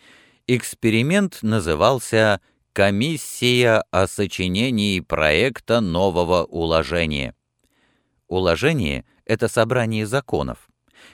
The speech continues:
Комиссия о сочинении — это собрание из полутысячи слишком депутатов от нации, съехавшихся в июле тысяча семьсот шестьдесят седьмого года в Москву, в Кремль, для проектирования законов.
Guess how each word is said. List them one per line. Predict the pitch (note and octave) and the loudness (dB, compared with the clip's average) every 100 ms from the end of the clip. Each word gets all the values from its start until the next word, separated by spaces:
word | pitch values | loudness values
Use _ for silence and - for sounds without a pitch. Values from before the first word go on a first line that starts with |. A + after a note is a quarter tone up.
| _ | _
Комиссия | - G2 G2 F#2+ - - E2+ D2+ | 0 2 2 -2 -4 0 2 2
о | - E2 | 0 -4
сочинении — | - E2 E2+ D2 C#2 C#2 E2+ C3 - _ _ - | -4 -4 -4 -2 -2 -2 -4 -6 -10 _ _ -2
это | A#2 A#2 | 0 0
собрание | - G2+ E2+ C3 D3+ C#3+ C#3 | 2 2 4 2 2 0 -2
из | C3 B2+ - | -2 -4 -6
полутысячи | - A#2 B2+ C#3 E3+ C#3 - | -4 0 0 0 -4 -4 -6
слишком | C3+ - A2+ B2 - G2+ F#2 | -6 -2 0 0 -2 -2 0
депутатов | D2+ F#2 G#2 A2+ E2 D2 - | -2 -4 -2 0 0 -2 -4
от | D2 - | -6 -4
нации, | G#2+ D#3 - C#3+ C#3+ C3 - _ | -4 -4 -2 -2 0 -2 -8 _
съехавшихся | - - G2+ C3+ B2 G#2 - G2+ - F#2+ | -16 -6 0 0 2 -2 0 -4 0 0
в | F#2 | 2
июле | F2+ A#2 G2 | 0 0 0
тысяча | - G2 - F#2+ | -2 -6 -4 -6
семьсот | G2 F#2 G2+ - | -4 -4 -4 -2
шестьдесят | F#2 D2+ F2+ F#2+ E2+ | -6 -4 -4 -4 -4
седьмого | F2+ E2 F2 D#2+ | -6 -2 0 0
года | D#2+ G2 E2 | 0 0 0
в | C#2+ | -2
Москву, | D#2 D#2+ - D#2+ D2 F#2 - - | -2 -4 -4 -8 -4 -4 -6 -14
в | - - | -20 -2
Кремль, | F#2+ E2 D2+ F#2 B2+ _ | 0 0 0 -4 -6 _
для | - F#2+ A#2 | -10 0 0
проектирования | F#2 A2 G2 D#2 - E2+ F2 F#2+ F#2 F2 | 0 0 0 -2 -4 -2 0 0 -2 0
законов. | F#2+ - E2 D2 A#1+ | -2 -2 -4 -4 -8